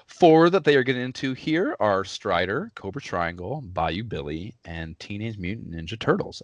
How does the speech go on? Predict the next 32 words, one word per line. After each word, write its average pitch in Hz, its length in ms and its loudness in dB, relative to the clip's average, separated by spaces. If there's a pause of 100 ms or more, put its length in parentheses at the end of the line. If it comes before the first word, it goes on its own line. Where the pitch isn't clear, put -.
as - 160 -6
mentioned 82 300 -8
on 85 80 0
the 90 80 -6
cover. 101 280 6 (960)
And 110 320 4
they're 143 300 8
all 175 400 6
hitting 143 420 -2
in 113 220 -8
June 107 160 -12
or - 20 -12
July, 90 320 -2
so - 100 -10
they're 92 100 -10
not 92 180 -10 (100)
out 85 180 -6
yet. 92 220 -4 (520)
So - 140 -12
we 87 140 -12
are 87 60 -10
going 85 220 -12
to 87 200 -10
mitigate 82 580 -2
our 82 480 2
engagement 90 580 -6
of 101 180 0
them. 147 220 2
But 117 280 4
they 117 640 6
introduce 165 840 2 (140)
the 104 320 -2